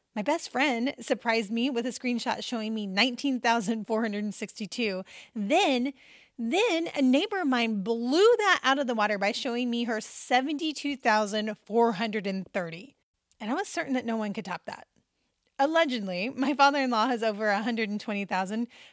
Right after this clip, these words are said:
but I didn't see any photographic evidence. But then, last night, a Today By The Way friend Samantha D M'd me,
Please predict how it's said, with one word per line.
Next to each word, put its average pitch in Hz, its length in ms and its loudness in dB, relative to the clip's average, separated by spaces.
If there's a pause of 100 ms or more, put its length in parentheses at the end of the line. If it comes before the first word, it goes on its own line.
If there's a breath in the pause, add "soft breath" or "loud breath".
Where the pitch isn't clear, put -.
but 175 120 -10
I 214 100 -4
didn't 359 220 -6
see 381 180 -8
any 359 160 -6
photographic 285 520 0
evidence. - 680 -6 (280)
But 196 160 -14
then, 208 440 -2 (460)
last 185 380 -6
night, 294 380 -2 (480 soft breath)
a 240 60 -2
Today 214 260 2
By 269 140 6
The 294 80 0
Way 285 160 4
friend 302 280 -4
Samantha 285 840 -2 (420)
D 240 280 -2
M'd 240 240 0
me, 185 360 -8